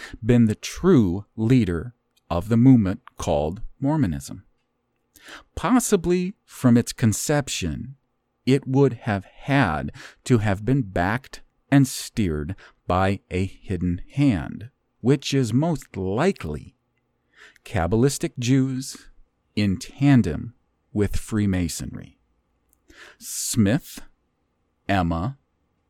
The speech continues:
and others at the top were all Jews, Masons, or both, and without a doubt, early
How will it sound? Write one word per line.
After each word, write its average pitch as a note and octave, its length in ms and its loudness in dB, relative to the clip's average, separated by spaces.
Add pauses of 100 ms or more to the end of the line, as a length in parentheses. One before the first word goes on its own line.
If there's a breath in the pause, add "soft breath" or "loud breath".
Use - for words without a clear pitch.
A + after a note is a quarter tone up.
and B2+ 320 0 (100)
others C3 380 2
at A2+ 200 0
the - 80 -2
top - 480 -2 (1080)
were G2+ 160 -2
all F#2 460 -4 (260)
Jews, G2+ 760 -6 (460)
Masons, F2 960 -6 (480)
or C#3+ 160 0
both, - 680 -6 (480 loud breath)
and C#3 240 6
without C3 460 2
a A2+ 100 -2 (320)
doubt, F3 580 0 (580)
early A2 540 -4